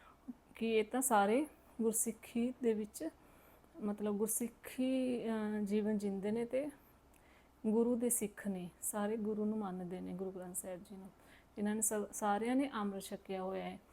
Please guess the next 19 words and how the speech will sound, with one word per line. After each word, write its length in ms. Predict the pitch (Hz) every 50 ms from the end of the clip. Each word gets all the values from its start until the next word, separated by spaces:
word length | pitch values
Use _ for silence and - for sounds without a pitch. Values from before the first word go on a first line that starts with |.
| - - - - - - - - -
ਫਿਰ 120 | 254 247
ਉਹ 180 | 254 247 247 240 247 - - - - - -
ਜਿਹੜਾ 140 | - 240 247
ਮੁਸਲਮਾਨੀ 540 | 247 247 233 240 247 240 233 233 233 233 240
ਪੀਰ 360 | 240 - 240 226 226 214 220 220 214 - - -
ਕੁੜੀ 200 | - 233 226 226
ਦੇ 120 | 220 233
ਵਿੱਚ 200 | 220 220 220 -
ਆਇਆ 240 | 226 208 202 202 208
ਹੋਇਆ 240 | 208 220 214 208 214
ਸੀ, 140 | 214 - 233
ਉਹ, 80 | 220 - _ - - - - - - - - - - - - - - - - - -
ਉਹ 80 | - 240
ਕਹਿੰਦਾ 340 | 240 247 247 240 233 240 262
ਕਿ 140 | 262 269 277
"ਨਹੀਂ, 440 | 254 240 233 226 220 233 240 240 247 240 - - - 277
ਇਹ 140 | 247 233
ਤਾਂ 140 | 226 233 269 269
ਮੇਰੇ 480 | 262 247 226 220 220 220 214 214 -